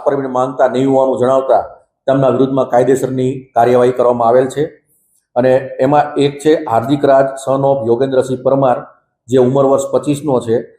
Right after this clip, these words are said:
અને રાજપૂત ફળિયું ડભોલી ગામ ખાતે રહે છે, અને બીજો ઈસમ છે એ છે જેનિસ son of ચતુરભાઈ કાથરોટિયા, જે વીસ વર્ષની ઉંમરનો છે અને રામબાગ સોસાયટી અશ્વિની કુમાર રોડ પર રહે છે.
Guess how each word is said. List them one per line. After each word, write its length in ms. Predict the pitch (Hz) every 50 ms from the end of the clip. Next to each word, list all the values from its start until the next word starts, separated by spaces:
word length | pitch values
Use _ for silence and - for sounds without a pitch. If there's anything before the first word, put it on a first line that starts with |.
| _ _
અને 180 | - 127 120 117
રાજપૂત 440 | 113 113 113 123 - - 135 135 - - -
ફળિયું 260 | 131 135 139 139 127
ડભોલી 340 | 117 110 113 123 127 135 127
ગામ 260 | 127 127 123 123 123
ખાતે 280 | 120 120 110 - 123 110
રહે 240 | 110 107 107 104
છે, 160 | 101 107 120 160 - - - _ _ _ _ -
અને 120 | 127 131 123
બીજો 340 | 117 120 120 123 143 151 143
ઈસમ 320 | 139 - - 139 135 127
છે 180 | 123 135 131 120 117 - - - _ _ _ -
એ 140 | 147 143 127
છે 240 | 139 147 151 107 -
જેનિસ 520 | 113 120 117 131 147 156 147 - - - - - _ _ _ _ - - - 131
son 140 | 135 143
of 80 | 147 147
ચતુરભાઈ 580 | 139 - - 131 127 - 151 139 - 139 139 139
કાથરોટિયા, 800 | 139 - 123 120 - - 147 147 143 131 113 113 113 127 - - - - - _ _ _ _ _ -
જે 340 | 113 123 139 143 147 151 160 - - - - -
વીસ 240 | 127 165 170 - 151
વર્ષની 280 | 151 147 147 - 147 135
ઉંમરનો 400 | 123 120 123 123 120 120 117 107
છે 160 | 117 135 156
અને 240 | - 147 139 120 117
રામબાગ 340 | 120 131 143 143 147 143
સોસાયટી 580 | - - - 135 113 131 135 135 - - - -
અશ્વિની 320 | - - - - 143 139 131
કુમાર 280 | - 127 123 127 120
રોડ 240 | 117 113 113 110 113
પર 100 | 107 95
રહે 200 | 92 92 92 87
છે. 260 | 80 - - - _